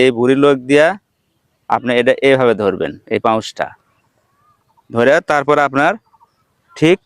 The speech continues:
আপনার এই, এই জায়গা বরাবর আপনি ধরবেন, এই জায়গা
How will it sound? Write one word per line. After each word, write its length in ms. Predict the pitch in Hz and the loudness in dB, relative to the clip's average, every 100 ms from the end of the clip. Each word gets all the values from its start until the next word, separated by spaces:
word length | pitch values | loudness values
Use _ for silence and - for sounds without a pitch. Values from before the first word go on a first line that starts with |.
| - | -4
আপনার 220 | 139 151 147 _ 147 | 0 -2 -2 _ -2
এই, 60 | 143 - | 0 0
এই 80 | 147 147 | 0 2
জায়গা 180 | 147 151 143 | 0 2 2
বরাবর 280 | 143 143 | 2 2
আপনি 120 | 139 139 127 | 0 -2 -2
ধরবেন, 340 | 123 131 160 202 _ _ _ _ _ _ _ _ _ _ _ 1077 _ - _ _ _ 1077 466 _ - _ _ - - - - | 0 0 -2 -6 _ _ _ _ _ _ _ _ _ _ _ _ _ -20 _ _ _ _ _ _ -20 _ _ -20 -20 -10 0
এই 80 | 139 151 | 2 2
জায়গা 160 | 160 | 2